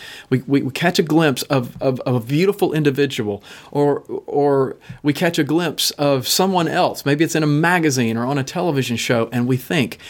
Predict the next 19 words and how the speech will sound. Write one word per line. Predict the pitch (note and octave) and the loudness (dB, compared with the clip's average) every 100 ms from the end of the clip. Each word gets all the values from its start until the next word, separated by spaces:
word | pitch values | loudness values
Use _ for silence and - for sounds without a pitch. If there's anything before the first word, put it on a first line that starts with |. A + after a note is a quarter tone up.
| - - | -20 -10
"Why | A#2 C3 F#3+ | -2 2 2
couldn't | - F3+ E3 | 2 0 2
I | C#3 A#2 G2 | 0 -2 -2
have | G2 A#2 | -4 -4
married | A2+ A#2 A2+ G#2+ | 2 4 4 2
someone | - C3+ A#2 F#2 F2 G2 | 2 2 2 0 -6 -8
like | G2+ F#2+ - | -6 -6 -6
that?" | - - - - - - - - - - - - _ _ _ - - | -8 -8 -16 -18 -20 -20 -20 -20 -20 -20 -20 -20 _ _ _ -14 0
Covetousness | G3 G#3 - A2+ - F2 F#2+ - - - - - - - | 4 4 4 2 0 -6 -8 -10 -12 -18 -20 -20 -20 -10
is | - B2+ | -4 -2
a | |
type | A#2+ - D#3+ F3 | -2 -4 -4 -4
of | F3+ | -4
sin | - D#3 D#3 | -2 0 2
that | B2+ B2+ | 0 -2
blinds | A#2 A#2+ A#2+ D#3+ F#3+ | -2 0 2 2 2
us | F#3+ F3+ | 0 -2
to | - E3 | 0 0
its | C3 | 0